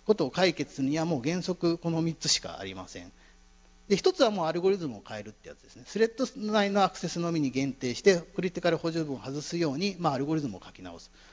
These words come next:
絶対こう同時に足されないような形で、えー、先ほど言った粒子とかを、まあ、配列し直したり、えー、そういうような保証をすることで、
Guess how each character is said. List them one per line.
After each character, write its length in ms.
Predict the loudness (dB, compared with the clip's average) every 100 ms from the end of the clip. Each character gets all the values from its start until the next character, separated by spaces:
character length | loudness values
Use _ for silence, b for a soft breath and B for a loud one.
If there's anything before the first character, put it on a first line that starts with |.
| b
絶 200 | 0 4
対 160 | 2 4
こ 180 | 4 4
う 40 |
同 180 | 4 2
時 80 | 0
に 100 | -4
足 160 | -2
さ 100 | 0
れ 100 | 0
な 160 | 0 0
い 80 | 0
よ 100 | 0
う 60 |
な 100 | -2
形 360 | -6 -10 -6 4
で、 200 | 4 4 B B
え 680 | 2 4 2 2 -2 -4 -4
ー、 40 |
先 140 | -6 -2
ほ 80 | -2
ど 80 |
言 20 | -2
っ 20 |
た 160 | -2
粒 180 | -2 -2 -2
子 80 |
と 100 | -8
か 160 | -8 -4
を、 260 | -4 -6 -8
ま 80 | -8
あ、 20 |
配 220 | -6 -4
列 180 | -4 -6
し 100 | -8
直 200 | -8 -8
し 80 | -8
た 100 | 0
り、 220 | 0 0 B B 2
え 400 | 4 4 -2 -4
ー、 40 |
そ 140 | 0 0
う 20 |
い 60 |
う 0 |
よ 80 | 2
う 20 | -2
な 140 | -8
保 160 | -10 -6
証 160 | -4
を 80 | -4
す 120 | -6
る 80 | -10
こ 120 | -8
と 160 | 0 6
で、 260 | 6 6